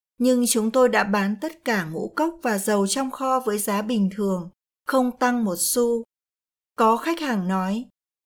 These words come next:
"Hãy xem những người học Pháp Luân Công chân chính như thế nào, không phát tài từ thiên tai." Thời gian lâu, khách hàng đặc biệt tín nhiệm chúng tôi.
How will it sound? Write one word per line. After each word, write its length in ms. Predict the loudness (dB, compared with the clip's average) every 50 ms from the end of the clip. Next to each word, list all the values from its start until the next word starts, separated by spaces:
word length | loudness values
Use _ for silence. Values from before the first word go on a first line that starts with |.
| _ _ _ _ _ _
"Hãy 240 | -6 -6 -4 -2
xem 380 | -2 0 2 2 2 2 2 0
những 140 | 0 0 2
người 200 | 2 4 4 4
học 220 | 2 0 -4 -4 -2
Pháp 220 | -4 -4 -4 -2
Luân 220 | -2 -2 0 0 0
Công 380 | 2 2 4 4 4 2 -2 -4 -2
chân 280 | -2 0 0 0 0
chính 360 | 0 2 2 4 4 2 2
như 140 | 0 -2 -4
thế 240 | -4 -4 -4 -2 -2
nào, 420 | -2 0 -2 -2 -2 -4 -8 -12 _ _ _ _ _ _ 0
không 200 | 2 2 2 2
phát 220 | 0 0 -2 -2 -2 -2
tài 340 | 0 0 0 0 -2 -4 -2
từ 200 | -2 0 0 0 -2
thiên 300 | -4 -4 -2 -2 -2 -4
tai." 380 | -2 -2 -2 -2 -2 -4 -6 -10 _ _ _ _ _ _ _ _ _ _ _ _ _ _ _ _ _ _ _ _ _ _
Thời 200 | -2 2 2 4
gian 320 | 4 4 2 2 2 4 4
lâu, 300 | 4 6 4 4 2 -2 -8 _ _ _ -4
khách 160 | -4 -2 0
hàng 240 | 0 2 2 2 2
đặc 120 | 2 2 2
biệt 200 | 2 2 2 2 2
tín 200 | 0 2 2 2
nhiệm 180 | 2 0 0 0 -2
chúng 280 | -4 -2 0 0 0 0
tôi. 340 | 0 2 2 2 2 0 -4